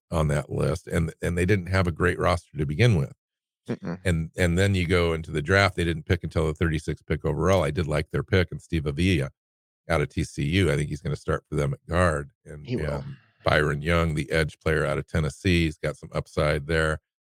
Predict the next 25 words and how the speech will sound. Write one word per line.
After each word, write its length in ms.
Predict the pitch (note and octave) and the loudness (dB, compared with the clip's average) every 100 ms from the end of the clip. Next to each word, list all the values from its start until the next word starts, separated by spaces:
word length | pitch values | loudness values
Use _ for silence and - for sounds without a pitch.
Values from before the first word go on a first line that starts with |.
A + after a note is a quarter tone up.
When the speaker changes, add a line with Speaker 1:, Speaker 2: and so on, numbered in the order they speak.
| - | -2
Speaker 1:
Uh, 160 | F2 D#2+ | -2 0
and 180 | E2+ C#2 | -2 0
after 380 | F2+ F#2 - E2+ | 0 0 0 0
that, 240 | F#2 F#2+ | 2 0
it's 100 | E2 | -2
just 220 | - F2 | -6 -4
a 60 | F2 | -2
bunch 300 | E2+ E2+ - | -2 -4 -6
of 40 | |
names, 380 | D#2 E2+ F2 D2+ | -4 -2 -2 -4
really. 240 | D#2 C#2+ - _ | -4 -4 -6 _
There's 200 | E2 - | -8 -6
a 100 | D2+ | -10
lot 240 | C#2 D2+ D#2 | -2 0 0
of 100 | D2+ | 0
depth 280 | E2+ E2+ - | 0 -2 -2
there. 240 | E2+ D#2+ D2+ | 0 2 2
There's 220 | C#2+ D2 | -2 -4
really 240 | D2+ D2 | -2 -2
no 200 | C#2 D2 | -4 -4
highlights, 640 | C#2+ E2+ E2 D2+ C#2+ - _ - | -2 0 0 -2 -4 -8 _ -14
uh, 140 | C#2 C#2 | -14 -14
to 80 | D#2 | -20
speak 280 | - E2+ D2+ | -6 -6 -2
of. 240 | D#2 D#2 | -2 -2